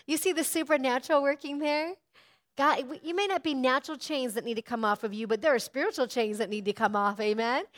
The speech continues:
Off of people you know or whatever you're going through. Call on the angel of the Lord, amen? And the chains fell. And the angel said to him, "Gird yourself and tie on your sandals." And so he did.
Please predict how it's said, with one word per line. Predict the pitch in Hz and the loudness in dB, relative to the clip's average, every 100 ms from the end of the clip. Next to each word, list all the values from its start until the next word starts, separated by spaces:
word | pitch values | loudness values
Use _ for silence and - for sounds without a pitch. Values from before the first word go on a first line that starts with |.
| - - - | -20 -12 4
Off | 240 233 | 4 4
of | 208 | 0
people | 277 240 | 0 2
you | 233 220 | 2 2
know | 220 294 311 302 | 4 4 6 6
or | 254 | 6
whatever | 226 226 233 | 6 4 4
you're | 220 214 | 2 2
going | 214 247 247 | 4 4 2
through. | 240 262 277 | 0 -4 -4
Call | - 311 415 | -2 2 4
on | 349 262 | 4 4
the | 233 - | 2 0
angel | 285 349 302 233 | -2 0 0 2
of | - 240 | 2 4
the | 214 | 2
Lord, | 196 202 208 294 392 269 202 202 | 2 2 6 8 8 6 4 2
amen? | 247 247 254 311 403 - - - | 2 2 0 0 -4 -16 -18 -10
And | - 226 | -2 0
the | |
chains | 220 - 339 359 370 - | 2 0 -2 0 -2 -2
fell. | 190 190 190 - - - | 0 2 2 0 -18 0
And | 277 311 | 2 4
the | 311 - | 0 0
angel | 359 381 392 | -2 0 -2
said | - 359 349 | 2 2 2
to | 339 | 0
him, | 277 208 196 | 0 -2 -4
"Gird | 170 302 381 349 | -2 2 2 0
yourself | 247 220 - 214 185 202 - - - - | 2 2 0 0 2 2 -2 -14 0 4
and | 233 202 | 4 2
tie | - 285 320 | 0 2 4
on | 349 320 302 | 4 2 0
your | 311 | -2
sandals." | - 247 214 214 226 | 2 2 2 0 0
And | 214 202 | -2 -4
so | 233 240 | 0 0
he | 254 247 | -2 -2
did. | 214 196 185 | 0 0 -2